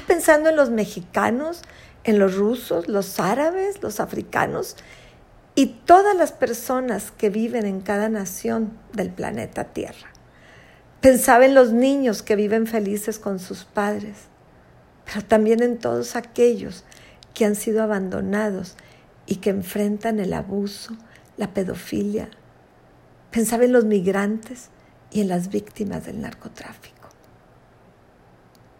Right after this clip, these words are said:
en las víctimas de la guerra y en las víctimas de la enfermedad.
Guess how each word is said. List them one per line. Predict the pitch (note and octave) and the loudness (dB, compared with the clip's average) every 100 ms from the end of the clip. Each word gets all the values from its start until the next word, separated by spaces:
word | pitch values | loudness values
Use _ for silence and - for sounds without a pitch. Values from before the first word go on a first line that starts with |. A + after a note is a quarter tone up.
| _ _ _ _ | _ _ _ _
en | G#3 | -4
las | F#3+ F3 - | -4 -4 -6
víctimas | - - - - - | -10 -8 -8 -8 -8
de | - | -12
la | - - | -14 -14
guerra | B3 - - - _ _ _ _ _ _ | -16 -18 -20 -20 _ _ _ _ _ _
y | - | -2
en | F#3 | -2
las | F3 D#3 - | -2 -6 -6
víctimas | - - - G3+ A3 | -6 -6 -12 -12 -10
de | B3 | -12
la | A#3 | -14
enfermedad. | G#3+ - G#3 A3+ A3+ - | -14 -16 -16 -16 -16 -18